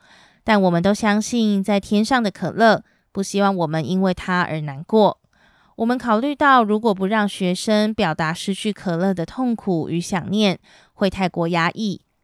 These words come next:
但要用什么方式让大家有宣泄的出口呢？后来我们想到，即便是怕狗的人或是中辍学生，可乐一直是无差别给予陪伴，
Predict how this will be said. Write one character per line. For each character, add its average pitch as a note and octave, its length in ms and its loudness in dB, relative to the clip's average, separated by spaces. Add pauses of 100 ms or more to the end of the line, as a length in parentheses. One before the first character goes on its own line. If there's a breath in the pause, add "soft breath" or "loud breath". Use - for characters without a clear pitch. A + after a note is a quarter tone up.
(200)
但 E4+ 120 0
要 E4+ 140 2
用 E4 160 0
什 A3+ 160 -4
么 F#3 80 2
方 A3+ 260 0
式 B3 440 0
让 G#3 180 0
大 F#3+ 180 -2
家 F3+ 240 -2
有 F#3 220 -2
宣 F#3+ 300 -2
泄 G3+ 180 -2
的 F3 160 -4
出 C4 240 -6
口 F#3 220 -2
呢？ F#3+ 340 0 (720)
后 G3+ 220 4
来 E3 340 2
我 - 160 -8
们 D#3+ 140 -4
想 E3 240 -8
到， G#3 340 4 (320 soft breath)
即 A3+ 160 -6
便 E4+ 180 0
是 D#4+ 220 -2
怕 D#4 240 -2
狗 G3+ 180 -2
的 F3 120 0
人 E3 400 2
或 G3+ 200 -2
是 G3+ 220 -2
中 F#3+ 240 -2
辍 F#3+ 240 -2
学 E3 240 -6
生， G3 380 0 (360 soft breath)
可 F3+ 180 0
乐 F#3+ 140 4
一 A3 120 -2
直 E3+ 200 -4
是 G3+ 340 -2
无 F3 160 0
差 G#3 280 -4
别 F3 280 -2
给 E3 200 -2
予 F3+ 160 2
陪 D#3+ 240 -4
伴， G3+ 340 2